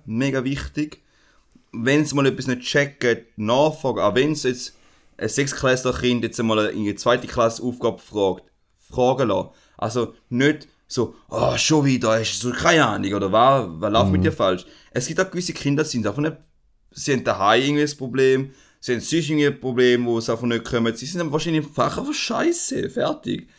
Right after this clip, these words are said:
Speaker 1: Und dann, dann, und du merkst halt auch, es sind halt immer noch so halt die mint-Fächer, oder? So halt Mathe, Informa-, also, also die F-, nicht mint-Fächer, sondern Deutsch,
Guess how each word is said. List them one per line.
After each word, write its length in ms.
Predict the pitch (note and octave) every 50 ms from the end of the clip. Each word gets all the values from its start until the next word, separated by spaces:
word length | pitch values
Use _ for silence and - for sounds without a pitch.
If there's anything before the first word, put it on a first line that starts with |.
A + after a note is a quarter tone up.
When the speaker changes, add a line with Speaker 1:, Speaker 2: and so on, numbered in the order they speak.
| _ - - - - _ _ _
Speaker 1:
Und 260 | - C3 C3+ B2+ -
dann, 500 | D3+ D#3+ E3 E3 D#3+ D#3 D3 B2 F#2 C3+ C#3
dann, 400 | C#3+ C#3 C#3+ D3 C3+ - - _ _ _ _ _ _ _ -
und 140 | A2+ A#2
du 60 | D#3+ E3+
merkst 260 | F3 E3 D#3+ - -
halt 140 | C3 A#2 A2
auch, 320 | A2+ A2 A2 A2 G#2+ G#2+ - _ _ _ _ _ _ _ _ _ _ _ _ _ - - _ _ _ _
es 120 | - A#2+ A#2
sind 100 | B2+ B2+
halt 240 | B2 A#2 A#2+ - - _ _ _ _ _ _ _ _ -
immer 200 | - C3 C#3+ D3
noch 160 | C#3 C3+ C3
so 300 | B2+ B2+ B2 A2+ A2 G#2+
halt 400 | A2+ G#2 F#2+ F#2+ F#2 F2+ - - _ _
die 200 | - A2 G#2 G2+
mint-Fächer, 680 | G2+ A2 A#2 B2 B2 B2 - - F#2 - - - F#2
oder? 220 | F#2 G#2 G#2 G#2 G2
So 300 | F#2+ - G2+ G2 G2 G2
halt 280 | G2 F#2+ F#2+ F#2 - - _ _ _ _ - -
Mathe, 720 | G#2 A#2 B2+ C#3 - - - C3 B2 A#2+ A#2+ A#2+ A#2+ A#2+ A#2 -
Informa-, 460 | A2+ A2 A2+ G#2+ G#2 G#2+ A2 A2+ - -
also, 240 | G#2+ F#2+ A2+ A2
also 220 | A2 A2 - A#2 G#2+
die 100 | G2 A2
F-, 200 | G#2+ G#2+ - - _ - - F#2 - - - - - - -
nicht 200 | A#2 C3 - -
mint-Fächer, 440 | C3 B2+ B2 - A2+ G2+ G#2 A2
sondern 380 | G#2 A#2 A2+ A2 G#2+ G#2 - -
Deutsch, 420 | - D3 D3 C#3+ - - - -